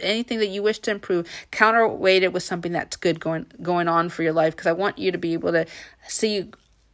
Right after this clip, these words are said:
objectively what's going on in your life. 'Cause I don't, I think for us as human beings, we tend to <laughs> see negatively, right?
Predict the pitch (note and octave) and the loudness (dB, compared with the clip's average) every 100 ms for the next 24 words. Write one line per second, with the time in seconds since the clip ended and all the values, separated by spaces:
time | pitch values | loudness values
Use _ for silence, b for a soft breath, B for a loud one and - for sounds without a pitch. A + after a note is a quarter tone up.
0 | - G3+ D3+ G3+ - G3+ F3 F3 D#3+ B2+ | 2 2 6 6 6 0 2 2 2 -4
1 | - E3+ D#3+ D#3 D#3 D#3 D3 C#3 D#3 F#3+ | 0 0 2 2 2 0 2 2 0 2
2 | F#3 F#3+ F#3 B B - G3 A3+ A3 G#3+ | 4 6 4 B B 2 4 2 4 6
3 | G3 G3+ F3+ - F#3+ F#3 F3+ F3 F3+ F3+ | 6 4 -2 -4 -4 -2 -4 -2 -4 -4
4 | G3 F#3+ F#3 - - G3 F3 F#3+ F#3 D#3+ | -4 -6 -8 -6 -2 -2 2 4 4 0
5 | E3 - - G3 E3+ E3+ | -4 -6 -2 4 4 4